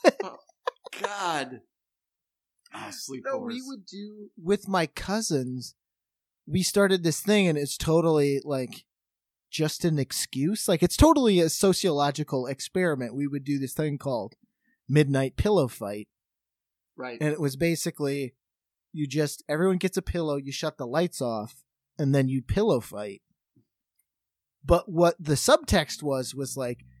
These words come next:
Speaker 1: it's just an excuse for you to beat up on the person that no one likes
Speaker 2: Of God almighty.
Speaker 1: in the
Speaker 2: Yeah.
Speaker 1: room.
Speaker 2: I think
Speaker 1: <laughs> So
Speaker 2: everybody
Speaker 1: basically,
Speaker 2: listening can
Speaker 1: you
Speaker 2: relate
Speaker 1: just
Speaker 2: to this.
Speaker 1: jump, you just jump someone.
Speaker 2: Yeah,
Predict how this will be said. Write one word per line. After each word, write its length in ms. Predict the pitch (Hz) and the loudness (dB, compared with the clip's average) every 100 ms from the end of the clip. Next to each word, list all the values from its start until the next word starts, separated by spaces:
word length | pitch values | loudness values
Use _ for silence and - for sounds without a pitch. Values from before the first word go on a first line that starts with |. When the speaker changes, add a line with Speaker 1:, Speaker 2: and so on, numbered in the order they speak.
| - - | -12 -6
Speaker 1:
it's 160 | 180 | -4
just 260 | - 214 - | 0 0 0
an 80 | 185 | 0
excuse 480 | 156 - - 190 - | 0 -2 0 2 2
for 120 | 165 | 2
you 140 | 156 | 2
to 100 | 139 | 2
beat 300 | 127 139 131 | 0 -2 -2
up 200 | 135 139 _ _ _ _ - | -2 -4 _ _ _ _ -8
on 360 | 139 123 120 - _ _ _ | -4 -4 -6 -10 _ _ _
the 400 | 160 139 - 143 | -20 -20 -10 -6
person 460 | - 160 147 151 143 | 2 4 4 0 -2
that 160 | 139 | -4
no 140 | 147 131 | -2 0
one 200 | 131 127 | 0 -2
likes 520 | 117 127 - - - - | -4 -6 -8 -12 -12 -16
Speaker 2:
Of 160 | - - _ _ - | -18 -18 _ _ -12
God 340 | 156 156 131 | -8 -8 -8
almighty. 500 | 113 139 131 123 117 | -6 -6 -2 -2 2
Speaker 1:
in 140 | 147 165 | 4 6
the 80 | 147 | 6
Speaker 2:
Yeah. 120 | 170 | 6
Speaker 1:
room. 340 | 190 147 120 104 | 6 6 0 -2
Speaker 2:
I 100 | 143 | -2
think 200 | 147 131 | -2 -4
Speaker 1:
<laughs> 20 | |
So 40 | |
Speaker 2:
everybody 440 | 156 156 - - 147 | 0 4 4 4 8
Speaker 1:
basically, 500 | 349 - 359 277 247 | 8 8 4 4 2
Speaker 2:
listening 80 | 185 | 2
can 160 | 135 127 | -2 -4
Speaker 1:
you 40 | |
Speaker 2:
relate 240 | - 240 | 2 2
Speaker 1:
just 160 | - 226 | 4 0
Speaker 2:
to 80 | 113 | -2
this. 200 | 104 - | -8 -2
Speaker 1:
jump, 460 | 165 220 214 226 - | 4 8 8 6 0
you 160 | 214 | -4
just 260 | 202 208 147 | 0 0 -2
jump 400 | 127 151 175 202 175 - | -2 2 2 2 -6 -10
someone. 720 | - 143 120 107 104 110 165 _ _ _ _ _ _ | -6 -6 -6 -12 -14 -14 -16 _ _ _ _ _ _
Speaker 2:
Yeah, 180 | 349 | -6